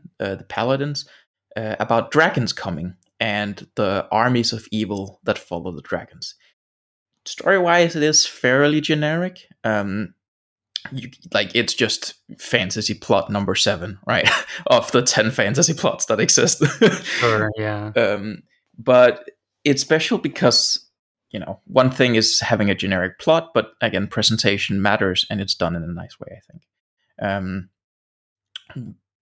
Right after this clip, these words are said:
Speaker 1: it's also a case of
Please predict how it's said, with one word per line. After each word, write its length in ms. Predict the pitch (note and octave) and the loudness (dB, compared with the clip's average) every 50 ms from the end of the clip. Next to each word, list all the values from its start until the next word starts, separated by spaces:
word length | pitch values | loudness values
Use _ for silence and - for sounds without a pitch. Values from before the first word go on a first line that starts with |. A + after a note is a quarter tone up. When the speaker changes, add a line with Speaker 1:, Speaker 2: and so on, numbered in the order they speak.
| _ _ - - - - | _ _ -20 -20 -6 0
Speaker 1:
it's 220 | C3+ C3+ B2+ - | 0 2 2 4
also 840 | E3+ E3+ F#3 F3+ - - F3+ D#3+ D3+ D3 C#3 C#3 C3+ C3 C3 B2+ B2+ - - _ _ _ _ _ _ _ - | 4 4 4 2 2 2 4 6 6 6 6 6 4 4 2 2 0 -4 -14 _ _ _ _ _ _ _ -4
a 120 | - B2+ | -4 -4
case 560 | - - - B2+ B2+ B2+ B2+ B2+ A#2+ A#2 - - - | -4 -2 0 2 4 6 6 4 4 2 0 -2 0
of 540 | A#2 A#2 A2+ A2 A2+ A2 - - - - | 2 4 4 4 2 0 -4 -12 -20 -20